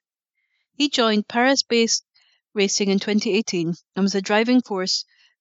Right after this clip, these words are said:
behind them reaching the Heineken Champions Cup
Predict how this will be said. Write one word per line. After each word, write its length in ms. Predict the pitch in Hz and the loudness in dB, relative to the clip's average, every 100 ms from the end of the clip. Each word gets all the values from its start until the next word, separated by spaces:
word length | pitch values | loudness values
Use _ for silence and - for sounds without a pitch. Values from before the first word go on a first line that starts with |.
| - | -10
behind 360 | 190 190 190 180 | -4 -2 -2 -2
them 200 | 175 185 | -2 -2
reaching 360 | 196 - 208 | -2 -2 -2
the 120 | 190 | -2
Heineken 540 | 185 214 226 - 240 233 | -2 2 2 2 0 0
Champions 520 | 202 196 - 196 202 | 0 -4 -4 -6 -6
Cup 260 | - 247 | -8 -10